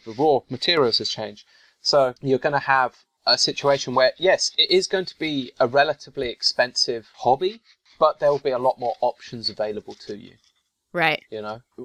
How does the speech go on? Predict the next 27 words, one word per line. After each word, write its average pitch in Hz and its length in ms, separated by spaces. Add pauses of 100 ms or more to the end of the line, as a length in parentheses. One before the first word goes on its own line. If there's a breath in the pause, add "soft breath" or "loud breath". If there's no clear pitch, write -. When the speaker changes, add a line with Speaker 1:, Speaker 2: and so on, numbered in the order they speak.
Speaker 1:
we 143 260
have, 139 340 (240)
I 135 60
don't 135 120
know, 110 120
we, 117 460
I, 107 100 (140)
I 117 40
say 117 260
this 113 300
in 107 100
terms 107 360
of 104 180
there's 107 200
a 110 40
number 107 340
of 101 120 (100)
makers 113 720
that - 120 (140)
I 104 140
know, 110 300
and 104 120
there's 98 220 (420 soft breath)
confidence - 680
for - 80
the 104 100
next - 480